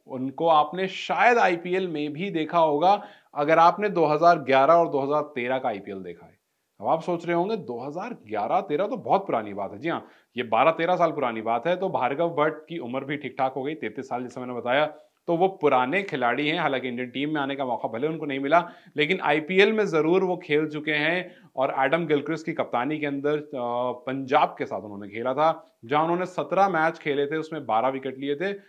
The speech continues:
और वहां पर भी लोगों ने थोड़ा बहुत उनको जाना था, लेकिन उसके बाद वो क्योंकि गायब हो गए तो ज्यादा चर्चा में नहीं रहे। लेकिन आज एक बार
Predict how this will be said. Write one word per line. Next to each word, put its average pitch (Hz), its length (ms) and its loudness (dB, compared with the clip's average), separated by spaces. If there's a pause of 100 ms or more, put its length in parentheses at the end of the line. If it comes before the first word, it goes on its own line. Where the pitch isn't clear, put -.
(240)
और 208 140 2
वहां 170 300 2
पर 196 360 2
भी 180 160 -6
लोगों 165 320 -2
ने 165 80 -4
थोड़ा 147 220 0
बहुत 147 180 -2
उनको 147 180 -4
जाना 127 300 -4
था, 160 60 -2
लेकिन 151 220 -4
उसके 151 200 -6
बाद 151 260 4
वो 160 140 -4
क्योंकि 147 320 -8
गायब 151 360 2
हो 175 100 0
गए 202 200 0
तो - 420 -8
ज्यादा 208 220 4
चर्चा 160 360 0
में 147 100 0
नहीं 117 180 -4
रहे। 98 140 -8
लेकिन 110 240 -6
आज 147 340 2
एक 131 260 -6
बार 135 200 4